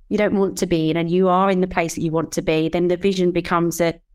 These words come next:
you're working towards those nice things and actually really feeling it. Um, so I've had, so I've had both, and I'm, you know, I, I, but, but initially that, that kind of, that part of the success curve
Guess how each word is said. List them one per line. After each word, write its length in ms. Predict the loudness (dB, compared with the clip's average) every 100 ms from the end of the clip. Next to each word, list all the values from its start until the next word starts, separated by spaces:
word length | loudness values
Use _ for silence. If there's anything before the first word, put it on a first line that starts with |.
| -2
you're 120 | 0
working 400 | 2 2 0 -2
towards 320 | 0 0 0
those 200 | -2 -2
nice 360 | -4 -4 -4 -2
things 340 | 0 2 2
and 100 | -2
actually 260 | -2 -4 0
really 300 | 0 2 0
feeling 480 | -2 0 2 0
it. 220 | 0 -2 -6 _ _ -4
Um, 340 | 0 2 0
so 200 | 0 0
I've 80 | 0
had, 340 | 0 -4 -6 -2
so 120 | -2
I've 80 | 0
had 280 | -2 -4 -2
both, 280 | 0 0 0
and 100 | 0
I'm, 200 | -2 -2
you 100 | 0
know, 140 | 2
I, 240 | 0 -2 -4
I, 40 |
but, 300 | -2 -4 -6 _ _
but 240 | -6 -6 -10 _ _ _ _ _ _
initially 540 | 0 0 0 0 0 0
that, 260 | -2 -6 -6
that 180 | -6 -2
kind 200 | -2 0
of, 80 |
that 200 | 0 -4
part 260 | -2 0 0
of 60 | -2
the 60 |
success 480 | -4 -6 -4 -4 -4
curve 480 | -6 -4 -2 -2 -4